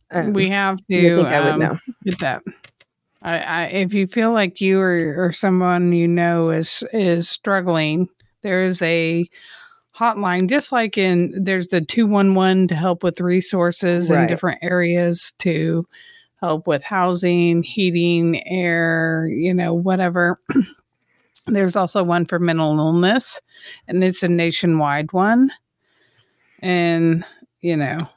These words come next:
Speaker 2: if, if you feel like you need to reach out,
Speaker 1: Of
Speaker 2: you know,
Speaker 1: course, now that I'm
Speaker 2: don't,
Speaker 1: looking
Speaker 2: don't
Speaker 1: up, it's
Speaker 2: suffer in silence.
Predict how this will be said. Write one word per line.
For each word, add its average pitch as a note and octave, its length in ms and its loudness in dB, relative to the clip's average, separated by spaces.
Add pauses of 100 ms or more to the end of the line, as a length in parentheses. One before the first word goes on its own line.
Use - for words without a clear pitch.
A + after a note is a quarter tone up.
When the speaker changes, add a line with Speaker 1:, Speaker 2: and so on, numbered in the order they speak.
(320)
Speaker 2:
if, F3+ 360 0
if - 80 -16
you F3 80 -2
feel F3 180 -2
like E3+ 280 -2
you D#3+ 80 -2
need D#3 340 0
to D3+ 160 -2
reach D#3+ 280 -2
out, D#3 300 -6 (840)
Speaker 1:
Of E3+ 180 -2
Speaker 2:
you G3+ 80 2
know, F3 180 2
Speaker 1:
course, F3 120 2
now F3 180 4
that E3+ 100 4
I'm D#3+ 60 4
Speaker 2:
don't, D#3+ 60 6
Speaker 1:
looking F3+ 160 4
Speaker 2:
don't F#3+ 100 4
Speaker 1:
up, D#3+ 40 2
it's - 140 -2
Speaker 2:
suffer G#3+ 380 0
in F#3+ 160 2
silence. E3+ 800 -2